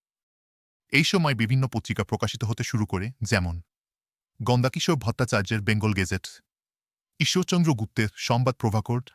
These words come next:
আঠারোশো একত্রিশ খ্রিস্টাব্দে, মাসম্যানের মাসিক দিগ্দর্শন আঠারোশো আঠারো খ্রিস্টাব্দে, রামমোহন রায়ের সংবাদ কৌমুদী আঠারোশো একুশ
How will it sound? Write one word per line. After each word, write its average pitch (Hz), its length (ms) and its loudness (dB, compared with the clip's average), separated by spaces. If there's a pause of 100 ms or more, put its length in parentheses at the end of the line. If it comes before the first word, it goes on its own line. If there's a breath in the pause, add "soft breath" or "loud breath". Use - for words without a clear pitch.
(100)
আঠারোশো 123 440 0
একত্রিশ 104 480 -2
খ্রিস্টাব্দে, 78 480 -6 (800)
মাসম্যানের 123 480 2
মাসিক 107 360 0
দিগ্দর্শন 101 460 0 (260)
আঠারোশো 123 440 0
আঠারো 123 280 0
খ্রিস্টাব্দে, 80 520 -6 (840)
রামমোহন 117 460 2
রায়ের 107 280 2
সংবাদ 117 420 0
কৌমুদী 107 360 0 (100)
আঠারোশো 117 600 -2
একুশ 127 240 -6